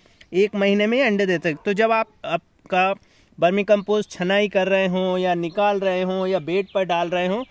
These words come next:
तो ध्यान रखें कि इनको भी ध्यान रखें कि इनको नुकसान नहीं हो, जिससे आपके केंचुओं की संख्या आपके बेड में भी और फील्ड में भी बढ़ेगी।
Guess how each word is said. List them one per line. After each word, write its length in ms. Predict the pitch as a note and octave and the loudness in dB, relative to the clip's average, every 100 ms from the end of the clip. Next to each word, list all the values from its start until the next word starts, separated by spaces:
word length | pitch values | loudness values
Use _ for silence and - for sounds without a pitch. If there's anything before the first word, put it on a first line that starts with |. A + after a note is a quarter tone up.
| _ _ - | _ _ -6
तो 80 | |
ध्यान 360 | F#3 D#3+ F#3 G#3 | -4 -2 -2 0
रखें 280 | G3+ A#3 A3+ | 0 -2 -6
कि 160 | B3 | -4
इनको 340 | A#3 G3+ G#3 G3+ | -4 -2 -2 -2
भी 220 | G#3+ D4+ - _ _ - | -2 -6 -10 _ _ -10
ध्यान 260 | D#3+ F#3+ | -6 -4
रखें 460 | F#3+ F3+ G#3+ C4 D4+ - | -4 -6 -6 -8 -10 -12
कि 80 | G#3 | -10
इनको 240 | G#3 G#3 G#3+ | -8 -4 -6
नुकसान 400 | F#3+ - F#3 G3 | -6 -8 -6 -6
नहीं 220 | F#3+ G3 | -8 -8
हो, 80 | C4+ | -8
जिससे 320 | A3+ - A3 | -10 -14 -8
आपके 340 | F#3+ - B3 | -8 -8 -18
केंचुओं 420 | B3+ F#3+ F3+ G3+ | -16 -16 -14 -14
की 140 | G3 A3 | -14 -14
संख्या 380 | G3 E3+ G#3 G#3+ | -16 -16 -10 -8
आपके 320 | F3+ _ A#3 | -10 _ -14
बेड 300 | F3 F3 F3 | -12 -16 -16
में 180 | G3+ G3+ | -18 -16
भी 220 | A3 D4 _ _ _ - | -18 -20 _ _ _ -14
और 160 | G3 C4+ | -12 -12
फील्ड 360 | - G#3 G#3+ | -16 -18 -16
में 180 | G3 F#3+ | -14 -14
भी 120 | A3+ | -14
बढ़ेगी। 440 | C#4+ F#3 D3+ B2 | -12 -10 -10 -16